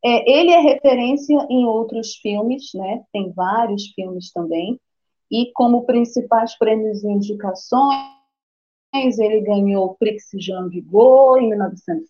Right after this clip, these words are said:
e sessenta, ganhou o Festival de Berlim, prêmio de melhor direção, Urso de Prata, em mil novecentos e sessenta.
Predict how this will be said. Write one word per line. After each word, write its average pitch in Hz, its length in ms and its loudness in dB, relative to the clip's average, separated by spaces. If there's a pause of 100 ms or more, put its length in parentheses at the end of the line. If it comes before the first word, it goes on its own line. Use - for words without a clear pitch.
e 160 100 -20
sessenta, 254 560 -2
ganhou 190 280 -8
o 180 60 -16
Festival 180 420 -6
de 175 120 -18
Berlim, 196 720 -2 (460)
prêmio 240 400 4
de 208 120 -6
melhor 202 480 2
direção, 202 540 -4
Urso - 260 -10
de - 160 -16
Prata, 233 320 2
em 208 40 -2
mil 196 100 -4
novecentos 175 380 -10
e 160 100 -10
sessenta. 240 500 -2